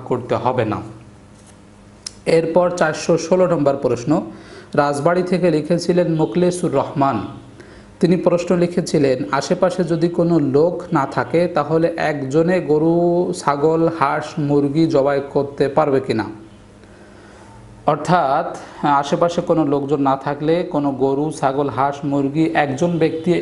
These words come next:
একাই জবাই করতে পারবে কিনা, এই প্রশ্নের উত্তর হলো জি, পারবে। একজন ব্যক্তিও একাই জবাই করতে পারবে গরু, ছাগল,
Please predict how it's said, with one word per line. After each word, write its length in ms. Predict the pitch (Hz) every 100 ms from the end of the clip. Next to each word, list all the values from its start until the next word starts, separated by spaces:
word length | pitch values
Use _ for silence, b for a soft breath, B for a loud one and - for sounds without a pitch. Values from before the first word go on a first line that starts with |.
| -
একাই 300 | 147 156 156
জবাই 300 | 147 143 143
করতে 300 | 143 - 139
পারবে 340 | 131 123 131
কিনা, 240 | 131 180 202
এই 80 | 170
প্রশ্নের 440 | 151 151 170 151
উত্তর 300 | 147 - 143
হলো 460 | 135 123 120 208 - - -
জি, 140 | 127 131
পারবে। 400 | 131 127 110 95 - - B B B B B -
একজন 480 | 151 147 143 185
ব্যক্তিও 720 | 165 160 165 185 180 202 226 - B B B B
একাই 360 | - 156 190 196
জবাই 320 | 156 160 156 156
করতে 260 | 147 147
পারবে 340 | 143 139 135 135
গরু, 220 | 131 127
ছাগল, 360 | 123 131 127